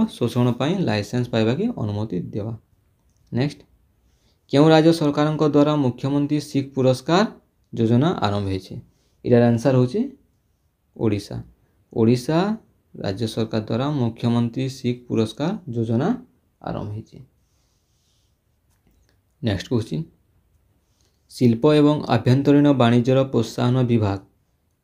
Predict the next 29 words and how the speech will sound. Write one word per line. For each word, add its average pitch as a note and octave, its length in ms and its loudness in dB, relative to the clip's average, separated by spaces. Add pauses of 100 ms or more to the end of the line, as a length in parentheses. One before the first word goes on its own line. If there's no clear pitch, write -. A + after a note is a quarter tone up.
(140)
ମାର୍କ B2+ 420 2
ପୋର୍ଟାଲରେ C3+ 640 2
ପଞ୍ଜୀକରଣ C3 680 2
ପାଇଁ A2 240 2
ଷ୍ଟାର୍ଟଅପ୍ A2+ 560 -2
ଆବେଦନ B2+ 380 4 (200)
ତେଇଶ B2 240 2
ନଭେମ୍ବର B2+ 360 0
ଦୁଇ A#2 180 0
ହଜାର A#2+ 180 4
ବାଇଶରେ A#2 400 2
ଆରମ୍ଭ G#2 320 -2
କରିଥିଲା। A2 380 -12 (680)
କେଉଁ D3 180 6
ବର୍ଷରେ D#3 420 4
ଷ୍ଟାର୍ଟଅପ୍ C#3 500 2
ଇଣ୍ଡିଆ C#3 300 6
କାର୍ଯ୍ୟକ୍ରମ C3 520 2 (140)
ଆରମ୍ଭ A2+ 240 0
ହୋଇଥିଲା? A2 340 -8 (580)
ଏଟାର B2 240 2
ଆନ୍ସର A#2 300 2
ହଉଛି B2 260 -2 (180)
ଦୁଇ A2+ 160 0
ହଜାର G#2 260 0
ଷୋହଳ। G#2+ 200 -6 (180)
ଦୁଇ A#2 160 -2
ହଜାର A#2 260 2
ଷୋହଳରେ B2 460 2